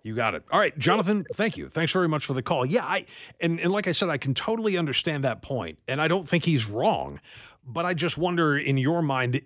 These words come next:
does death put it in a different category? Like, uh, I mean, if the, if the exact same thing happened, and they were planning on going December thirty-first off on this cruise,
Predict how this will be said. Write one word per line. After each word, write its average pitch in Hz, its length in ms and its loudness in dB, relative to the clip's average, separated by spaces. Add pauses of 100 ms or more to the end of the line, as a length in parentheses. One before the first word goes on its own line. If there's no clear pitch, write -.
(140)
does 127 240 4
death 156 320 0
put 185 160 2
it 156 100 2
in 143 120 2
a 120 60 0
different 127 400 -2
category? 87 520 -4 (240)
Like, 165 320 0
uh, 160 240 2
I 160 80 2
mean, 180 100 2
if 156 100 -2
the, 131 220 -2
if 160 200 0
the 156 160 2
exact 160 420 0
same 180 300 4
thing 139 180 0
happened, 76 380 -6
and 82 100 -8
they 110 60 -4
were 120 100 -2
planning 185 340 -2
on 175 160 0
going 151 280 0
December 147 340 0
thirty-first 131 560 0
off 127 240 0
on 143 140 -2
this 139 160 2
cruise, 95 520 -2